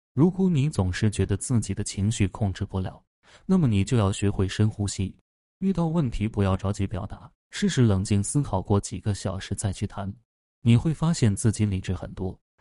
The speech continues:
不要被别人几句话影响了你自己的判断。第五点是换位思考。第三者无疑是最想你们分开的，所以要逆位思考。他希望你们吵到天翻地覆，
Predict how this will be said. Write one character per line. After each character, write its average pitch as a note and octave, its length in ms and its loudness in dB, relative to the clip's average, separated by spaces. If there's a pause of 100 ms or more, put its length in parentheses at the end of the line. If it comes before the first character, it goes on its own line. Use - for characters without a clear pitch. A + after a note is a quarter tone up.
(200)
不 D#3 80 -2
要 E3 160 2
被 B2 180 4
别 A2+ 160 2
人 A2+ 160 4
几 A2 140 -6
句 G#2 160 -2
话 G#2 200 -4 (300)
影 D3 180 4
响 G#2+ 200 4
了 G#2+ 80 6
你 G2 160 4
自 G#2 220 2
己 G#2 100 -4
的 - 100 -4
判 G2 220 -2
断。 G2 180 -6 (640)
第 F#3+ 140 6
五 F3+ 120 6
点 G#2+ 200 4
是 G#2 160 0
换 G2 200 2
位 F#2 120 0
思 B2+ 180 0
考。 - 280 -10 (580)
第 D#3+ 120 6
三 F3+ 200 2
者 G#2+ 120 4
无 G2 200 0
疑 F#2 140 0
是 F#2+ 200 -2
最 G2 200 2
想 F#2 280 -2
你 F#2 120 -2
们 F#2 120 -4
分 G#2 200 -2
开 A2 220 0
的， - 120 -6 (240)
所 F3+ 200 6
以 B2+ 100 10
要 G#2+ 160 8
逆 G#2+ 140 6
位 G2 120 4
思 A2+ 220 4
考。 - 320 -6 (380)
他 D#3 100 0
希 F#3+ 180 0
望 F3 220 2
你 G2+ 100 4
们 G2 180 4
吵 G2 220 -4
到 G2 140 0
天 G#2 220 0
翻 G#2+ 160 0
地 F#2+ 160 2
覆， - 240 -4